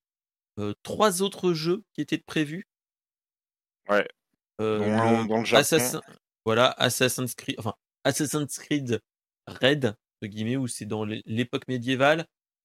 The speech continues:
Speaker 1: T'as le Exe, pas E X E, mais H E X E,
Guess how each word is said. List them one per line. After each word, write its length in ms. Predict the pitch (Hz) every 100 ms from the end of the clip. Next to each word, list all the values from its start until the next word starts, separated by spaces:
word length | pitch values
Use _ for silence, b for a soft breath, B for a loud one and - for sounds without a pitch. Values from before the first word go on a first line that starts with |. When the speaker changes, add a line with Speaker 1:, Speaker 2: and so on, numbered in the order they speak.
| _
Speaker 1:
T'as 120 | 131
le 220 | 131 131 -
Exe, 580 | 170 143 139 143 165 165 _ _
pas 160 | 117 - _
E 100 | 143 -
X 300 | 143 - - -
E, 140 | 143
mais 200 | 139 110 -
H 400 | 135 139 - - - 127
E 60 |
X 400 | 127 120 - -
E, 160 | 147